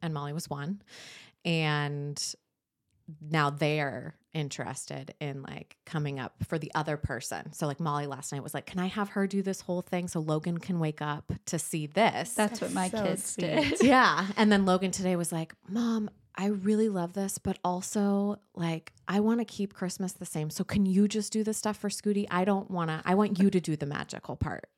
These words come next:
Speaker 1: And so it's, like, this weird time of, like, this is the first year that they, that they've let us in on knowing that they, <laughs>
Speaker 3: Mm-hmm.
Speaker 1: that they know. But Molly was like,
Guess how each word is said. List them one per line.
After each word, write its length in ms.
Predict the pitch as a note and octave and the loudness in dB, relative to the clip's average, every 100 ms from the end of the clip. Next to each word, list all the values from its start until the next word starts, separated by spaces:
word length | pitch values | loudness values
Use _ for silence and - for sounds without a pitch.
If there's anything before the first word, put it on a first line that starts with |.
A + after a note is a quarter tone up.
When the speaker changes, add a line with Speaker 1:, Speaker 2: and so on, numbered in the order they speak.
| - | 0
Speaker 1:
And 160 | F#3 | 2
so 200 | - C4+ | 6 8
it's, 120 | G#3 C4+ | 8 4
like, 140 | G3+ | 2
this 180 | G3+ - | 0 -2
weird 500 | D3+ F3 F#3 A3+ G3+ | -2 4 4 4 2
time 640 | - D3+ C#3+ D3 D#3+ F#3 - - | -4 -4 -2 0 2 2 0 2
of, 640 | D#3 C#3 C#3 C#3+ D3 - - - _ _ _ _ _ | 4 6 4 0 -6 -14 -20 -20 _ _ _ _ _
like, 120 | E3+ E3+ | -4 -2
this 100 | D#3 | -2
is 60 | |
the 100 | - | -2
first 320 | C#4 D#3+ D#3+ | 0 0 2
year 100 | E3 | 0
that 140 | D#3 D3 | 0 2
they, 220 | E3 - _ - - | 2 0 _ -12 -2
that 140 | G3 | 0
they've 260 | G3 F#3+ F3 | 4 2 4
let 200 | D#3+ - - | 2 0 0
us 440 | D3 C#3+ D3+ - - | 2 2 0 -4 -2
in 220 | F3+ F#3 | -2 0
on 320 | F#3 F3+ F#3 | -2 0 2
knowing 340 | F#3+ F#3+ F#3+ | 2 2 0
that 180 | F#3+ F#3+ | -2 -2
they, 360 | F#3+ F#3 F#3 F#3 | -2 0 -2 -2
<laughs> 60 | - - - | 0 0 0
Speaker 3:
Mm-hmm. 140 | F3+ D3+ | 0 0
Speaker 1:
that 160 | D#3+ | 0
they 100 | D#4 | 0
know. 240 | D4+ C4 C4+ | 2 2 2
But 140 | A3+ | 4
Molly 200 | F3+ F3+ | 4 4
was 140 | F#3+ | 2
like, 140 | E3+ | 0